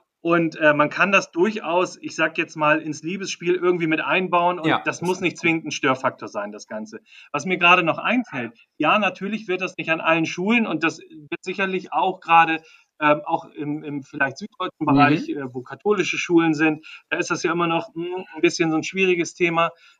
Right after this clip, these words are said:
Speaker 1: Ähm, und, und der Bedarf ist sehr, sehr groß und, und, äh,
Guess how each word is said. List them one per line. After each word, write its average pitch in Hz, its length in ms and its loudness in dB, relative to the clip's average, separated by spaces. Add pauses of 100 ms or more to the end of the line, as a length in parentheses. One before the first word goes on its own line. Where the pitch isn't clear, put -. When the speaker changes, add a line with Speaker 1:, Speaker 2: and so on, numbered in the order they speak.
(100)
Speaker 1:
Ähm, 156 360 6
und, 165 340 -2
und 160 220 -2
der 160 100 2
Bedarf 156 420 2
ist 165 180 -12
sehr, 165 200 0
sehr 147 180 -2
groß 190 480 -4
und, 160 360 -2
und, 151 460 -6
äh, 143 300 2